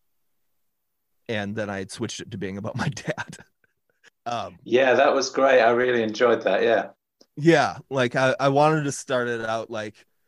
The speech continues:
Speaker 1: I just wanted two things that were so far apart, you know, like, as far out as you can get, and then pr-, ground it really quickly in kind of a jarring way.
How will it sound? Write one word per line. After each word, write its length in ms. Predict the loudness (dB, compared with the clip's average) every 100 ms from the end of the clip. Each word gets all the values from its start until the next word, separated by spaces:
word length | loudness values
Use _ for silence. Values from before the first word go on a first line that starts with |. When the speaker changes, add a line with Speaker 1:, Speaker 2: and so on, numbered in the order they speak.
| _ _
Speaker 1:
I 80 | 0
just 140 | 0
wanted 220 | 2 0 0
two 120 | -4
things 220 | -4 -8
that 80 | -8
were 60 |
so 280 | -10 -6 -6
far 220 | -4 -6
apart, 340 | -6 -8 -10 -10
you 120 | -12
know, 160 | -10 -10
like, 180 | -10
as 100 | -14
far 360 | -14 -8 -6 -4
out 200 | -8 -10
as 140 | -14
you 80 | -18
can 160 | -18 -14
get, 260 | -12 -10
and 120 | -12 -12
then 140 | -14
pr-, 120 | -14 -16
ground 380 | -8 -6 -6 -8
it 140 | -12 -12
really 240 | -12 -10 -10
quickly 500 | -10 -10 -8 -10 -10 _ _ _ _
in 240 | -14 -14 -12
kind 160 | -12
of 80 | -10
a 20 |
jarring 540 | -12 -10 -8 -8 -10 -8
way. 240 | -8 -8